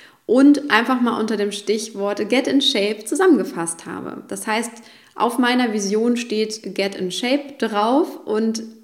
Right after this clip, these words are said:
da drunter fallen einfach verschiedene Punkte, die mir da wichtig sind. Und so habe ich das als Bündelung,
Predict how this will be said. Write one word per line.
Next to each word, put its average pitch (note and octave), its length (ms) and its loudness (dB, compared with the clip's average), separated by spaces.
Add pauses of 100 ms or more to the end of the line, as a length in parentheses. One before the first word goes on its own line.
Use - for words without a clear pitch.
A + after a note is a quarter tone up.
(120)
da G#3 380 2 (100)
drunter A3+ 380 0
fallen G#3 300 -4
einfach G3 280 -4 (160)
verschiedene G3+ 500 -6
Punkte, G#3 400 -2
die F#3+ 180 -2
mir F#3+ 200 2
da F3 260 -6
wichtig - 380 -6
sind. - 420 -12 (240)
Und F#3 160 -4
so G#3+ 320 0
habe G3+ 220 -4
ich F#3+ 100 -8
das F#3 200 -4
als - 320 -10
Bündelung, G3 580 -2